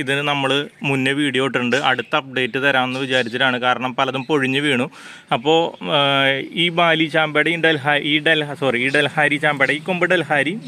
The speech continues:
ഇത് മറ്റേ ആ വേറൊരു സിട്ര വെറൈറ്റിയുടെയാണ്. ഏഹ്, എന്തെങ്കിലും ഡൗട്ട് ഉണ്ടെങ്കിൽ കമന്റ് ചെയ്ത്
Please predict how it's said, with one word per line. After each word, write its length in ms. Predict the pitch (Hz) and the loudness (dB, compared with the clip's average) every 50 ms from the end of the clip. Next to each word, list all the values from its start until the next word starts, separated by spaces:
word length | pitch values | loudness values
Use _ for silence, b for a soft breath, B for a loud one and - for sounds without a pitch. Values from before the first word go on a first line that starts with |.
| - 127 | -4 0
ഇത് 120 | 135 156 180 - B B B B B B - - 151 143 | 0 0 0 -2 B B B B B B -8 -4 0 0
മറ്റേ 240 | 143 127 143 147 139 143 143 143 139 | 0 0 0 0 0 0 0 0 2
ആ 60 | 139 139 139 | 0 2 2
വേറൊരു 380 | 143 139 139 135 139 143 135 139 143 143 - | 2 2 2 2 0 -2 -2 -2 -4 -4 -4
സിട്ര 260 | - 135 113 - 135 131 131 | -6 -6 -2 0 2 2 2
വെറൈറ്റിയുടെയാണ്. 680 | 131 131 123 120 113 - 127 123 117 120 117 104 98 98 B B B B B B B - 143 135 | 2 2 2 0 0 -2 -2 0 0 0 0 -2 -4 -8 B B B B B B B -8 -4 0
ഏഹ്, 240 | 120 120 120 117 120 139 | 0 2 2 2 2 2
എന്തെങ്കിലും 280 | 139 139 147 156 160 160 | 2 2 2 2 2 2
ഡൗട്ട് 240 | 180 170 156 135 165 | 2 0 0 -2 -2
ഉണ്ടെങ്കിൽ 240 | 165 160 156 165 156 170 | -2 0 -2 0 0 0
കമന്റ് 240 | 160 147 143 135 143 | 0 0 0 0 0
ചെയ്ത് 100 | 143 | -2